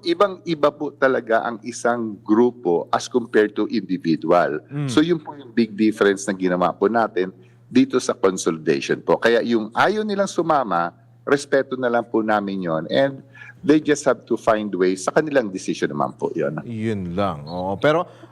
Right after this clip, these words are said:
Speaker 2: ah, by anong year po ang, ah, kasi meron ho dito sinasabi po si L T F R B, ah, ah, Chairman, si asec,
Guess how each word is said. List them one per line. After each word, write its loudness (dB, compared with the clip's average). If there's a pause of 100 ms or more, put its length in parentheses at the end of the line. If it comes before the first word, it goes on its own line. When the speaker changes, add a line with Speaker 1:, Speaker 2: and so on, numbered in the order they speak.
(320)
Speaker 2:
ah, 2
by 0 (420)
anong -2
year 2
po -2
ang, -4
ah, 2
kasi -12
meron -4
ho -2
dito -2
sinasabi 0
po -4
si -6
L -2
T -4
F -4
R 0
B, 0
ah, 2 (440)
ah, 2
Chairman, -4
si -4
asec, -2